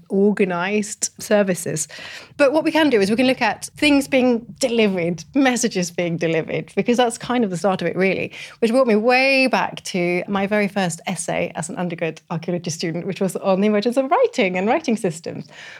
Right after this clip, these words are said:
because this is really starting with deliveries and things like goods. So writing, um, was, uh, developed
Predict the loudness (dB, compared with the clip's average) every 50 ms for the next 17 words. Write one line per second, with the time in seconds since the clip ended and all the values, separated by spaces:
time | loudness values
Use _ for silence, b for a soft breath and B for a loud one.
0 | B -4 0 0 2 2 2 0 0 -2 0 2 2 4 4 4 4 4 4 4
1 | 2 0 -2 -4 -2 0 2 2 2 2 2 2 2 2 4 4 2 2 0 -2
2 | -2 0 2 2 2 2 2 0 0 0 -2 -4 -2 0 2 4 4 4 2 0
3 | -2 -2 0 0 0 0 -2 -2 2 4 4 4 2 -2 B B B B B B
4 | _ -2 2 2 4 2 2 2 2 2 4 6 6 6 4 2 2 2 4 4
5 | 4 4 4 4 4 4 4 4 4 2 0 -4 -6 -6 -2 0 2 4 2 2
6 | 2 0 2 2 4 4 2 0 -2